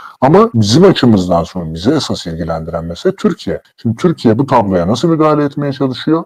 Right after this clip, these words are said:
Avrupa'daki radikal İslamcıların hamiliğini yapmaya çalışarak, bunlara sahip çıkarak, bu aktörlerin temsilcisi haline gelmeye çalışarak müdahale etmeye çalışıyor A K P. Buradan bir etki sağlamaya çalışıyor. Ve bu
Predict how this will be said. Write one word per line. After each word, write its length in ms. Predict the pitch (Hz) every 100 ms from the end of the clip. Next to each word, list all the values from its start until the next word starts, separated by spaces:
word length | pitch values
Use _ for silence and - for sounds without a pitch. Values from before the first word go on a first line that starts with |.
| -
Avrupa'daki 680 | 131 143 160 139 110 - 170
radikal 360 | 147 135 156
İslamcıların 760 | 131 - 120 117 110 120 113 156
hamiliğini 480 | 143 151 160 175 170
yapmaya 360 | 151 - 107
çalışarak, 460 | 87 85 82 - _ _ _ _ _ _
bunlara 520 | 117 120 127 156 -
sahip 400 | - - 87 80
çıkarak, 480 | - - - - 107 - _
bu 160 | 110 104
aktörlerin 800 | - - 113 110 117 147 135 -
temsilcisi 560 | 95 87 - 87 -
haline 340 | 92 80 80 82
gelmeye 400 | 82 76 76 73
çalışarak 500 | - 80 - 78 - _ _ _ _ _
müdahale 360 | 92 90 90 87
etmeye 340 | - 80 73
çalışıyor 520 | - 73 71 80 78
A 40 | 78
K 200 | - 80
P. 220 | - - -
Buradan 400 | 110 104 92 82
bir 60 |
etki 240 | 80 - -
sağlamaya 460 | 87 82 78 78
çalışıyor. 520 | - 85 90 - 160 196 - - - _ _
Ve 140 | 131 135
bu 200 | 190